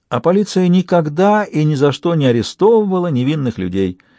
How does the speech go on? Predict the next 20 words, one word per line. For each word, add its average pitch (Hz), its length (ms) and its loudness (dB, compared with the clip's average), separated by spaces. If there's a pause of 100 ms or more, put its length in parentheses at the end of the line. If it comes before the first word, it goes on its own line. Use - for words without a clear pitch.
(720)
Я 98 280 0
рискну. 90 560 -4 (880)
Если 101 340 -4
Эйми 110 320 2
попала 104 380 -2
в 85 80 -6
беду, 117 400 -6
я 104 160 -2
не 104 100 2
могу 107 240 0
позволить, 107 540 -4
чтобы 95 280 -4
они 131 140 -2
тратили 131 460 -2
на 101 80 0
меня 113 220 0
время. 80 360 -6 (600)
Я 110 220 0
не 110 80 4
согласна. 135 560 0